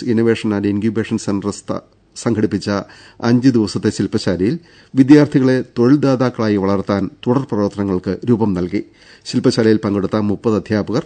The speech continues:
കോളേജ് തല പ്രവർത്തനങ്ങൾക്ക് ഏകോപനം നൽകും. കാലിക്കറ്റ് Chamber of Commerce and Industry സിൽവർ ജൂബിലി ആഘോഷം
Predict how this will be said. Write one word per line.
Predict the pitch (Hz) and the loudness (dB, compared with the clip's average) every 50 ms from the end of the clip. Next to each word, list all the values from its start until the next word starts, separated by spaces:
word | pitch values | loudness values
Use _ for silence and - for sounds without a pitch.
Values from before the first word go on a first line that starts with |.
| - _ _ | -8 _ _
കോളേജ് | - - 113 117 123 123 | -4 -2 0 0 0 0
തല | 127 113 120 113 117 | 0 0 0 -2 -2
പ്രവർത്തനങ്ങൾക്ക് | 113 - 104 101 98 92 - 104 104 98 92 90 - 104 90 - - - _ _ - | -4 -2 -2 -2 -2 -2 -4 -4 -4 -4 -4 -6 -6 -8 -10 -10 -12 -20 _ _ -2
ഏകോപനം | 120 113 110 101 104 95 104 95 90 | 0 0 0 0 -2 -2 -2 -2 -2
നൽകും. | 90 90 90 92 101 110 - - _ _ _ _ _ _ _ _ _ _ _ _ _ _ _ _ _ - | -2 -2 -4 -4 -6 -8 -8 -10 _ _ _ _ _ _ _ _ _ _ _ _ _ _ _ _ _ 2
കാലിക്കറ്റ് | - 160 180 190 185 214 180 | 4 6 6 6 4 4 2
Chamber | - - 165 151 156 170 | 2 2 2 4 4 4
of | 165 165 | 2 2
Commerce | - 156 143 139 139 135 - | 2 2 4 4 4 4 2
and | 143 135 120 | 0 0 0
Industry | 120 110 107 113 113 - - - 117 123 127 | 0 0 0 -2 -2 -4 -4 -2 0 0 0
സിൽവർ | 120 - - 117 107 117 127 | -2 -2 -2 -2 0 0 -2
ജൂബിലി | 120 110 123 120 107 113 107 | 0 0 0 0 0 0 -2
ആഘോഷം | 104 92 87 - - - 98 - - 120 151 | -2 -2 -4 -6 -6 -8 -6 -4 -4 -4 -4